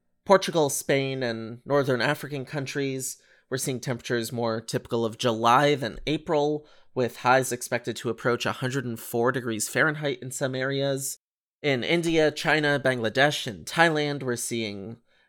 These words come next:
temperatures exceed a hundred degrees Fahrenheit, with some areas seeing all-time records for the month of April. But one piece of this that is also very noteworthy to me,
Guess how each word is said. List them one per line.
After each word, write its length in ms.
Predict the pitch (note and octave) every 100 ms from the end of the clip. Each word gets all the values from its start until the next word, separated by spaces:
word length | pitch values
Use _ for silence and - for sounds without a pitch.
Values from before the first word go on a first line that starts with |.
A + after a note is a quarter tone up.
| -
temperatures 680 | E3 B2+ C#3 A#2 G#2+ - -
exceed 500 | B2 - B2+ A#2+ A#2
a 100 | -
hundred 360 | - B2+ C#3 B2+
degrees 400 | A#2 A2+ G2 -
Fahrenheit, 720 | D3+ D#3 D#3+ E3 D#3+ - -
with 380 | B2 A2+ - - _ _ _
some 240 | - D3
areas 360 | C#3+ B2+ B2 B2
seeing 280 | C3+ B2+ A#2+
all-time 600 | - B2+ C3 D3+ A#2+ G#2
records 560 | G#2 C3+ D#3 D#3+ D3+ -
for 100 | C3
the 100 | B2+
month 220 | C3 C3+
of 100 | B2+
April. 640 | C#3 C#3 D3+ C#3+ C#3 C3+ - _ _ _ _
But 420 | D3 C#3 - _ _ _ _ _ _ _ _ _ _ _
one 520 | D3 D#3 G#3 C4+ G3+ - _ _
piece 300 | - D#3 -
of 100 | A#2+
this 280 | A#2+ A#2 -
that 400 | C3 A#2 G#2+ -
is 320 | B2 A#2+ A2
also 380 | - B2+ C3+ C3+
very 500 | A#2 A#2 A2 G#2+ G2+ -
noteworthy 500 | D#3 F#3 C#3 B2 A#2
to 160 | -
me, 460 | A#2+ A2+ A2 G#2+